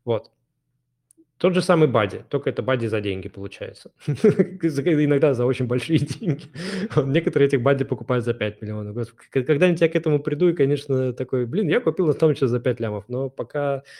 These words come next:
для меня это звучит как бред. <laughs> Помните, главное, что,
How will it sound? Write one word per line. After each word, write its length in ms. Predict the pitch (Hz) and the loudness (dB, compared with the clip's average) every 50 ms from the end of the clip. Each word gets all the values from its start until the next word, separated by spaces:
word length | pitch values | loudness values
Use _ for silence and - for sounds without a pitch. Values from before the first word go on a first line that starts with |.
| - - - - _ _ _ _ | -20 -20 -20 -20 _ _ _ _
для 120 | - 123 120 | -2 0 2
меня 160 | 127 135 135 | 2 2 2
это 140 | 127 123 117 | 2 2 0
звучит 300 | 120 117 - 139 131 - | 0 0 -2 -4 -6 -6
как 140 | - 101 | -8 -10
бред. 380 | 101 101 101 104 98 95 95 - | -6 -2 -2 0 0 0 0 0
<laughs> 1120 | 156 - - - - - - 233 - - - 294 339 320 - - _ _ _ _ _ _ _ | -2 -2 -2 -10 -18 -4 -2 -2 0 2 0 0 0 -4 -12 -20 _ _ _ _ _ _ _
Помните, 500 | 160 196 226 220 190 - - 127 120 120 | 2 2 4 2 0 0 -2 -4 -4 -2
главное, 520 | 123 117 131 143 143 123 120 113 113 117 117 | -2 0 2 2 2 2 0 -4 -6 -8 -10
что, 840 | - - - 139 135 135 135 127 123 120 117 117 120 - - | -12 -4 0 2 2 4 4 4 4 2 0 0 -4 -6 -10